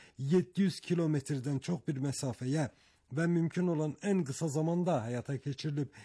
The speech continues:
İkinci dərəcəli briqada generalı Çeşək əlavə edib, ordunun quru qoşunlarının hava qüvvələri və altmış beşinci diviziyanın sürətli reaksiya qüvvələrinin helikopterləri ilə dəyişkən aviasiya əməliyyatı həyata keçirilib.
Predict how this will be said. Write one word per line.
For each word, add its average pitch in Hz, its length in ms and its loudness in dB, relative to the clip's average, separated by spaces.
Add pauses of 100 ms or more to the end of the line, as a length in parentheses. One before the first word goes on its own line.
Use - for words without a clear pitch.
(160)
İkinci 226 440 4
dərəcəli 170 580 2
briqada 156 500 0
generalı 143 540 0
Çeşək 151 460 -2
əlavə 131 380 0
edib, 196 260 2 (260)
ordunun 190 460 2
quru 180 240 2
qoşunlarının 160 600 2
hava 151 200 0
qüvvələri 127 560 -2
və 143 80 -4
altmış 156 540 -2
beşinci 160 420 0
diviziyanın 156 760 0
sürətli 147 540 -4
reaksiya 143 560 -4 (280)
qüvvələrinin 135 640 0
helikopterləri 143 840 -2
ilə 160 180 0 (300)
dəyişkən 156 540 2
aviasiya 143 640 -2
əməliyyatı 131 560 0
həyata 135 240 0
keçirilib. 135 520 -4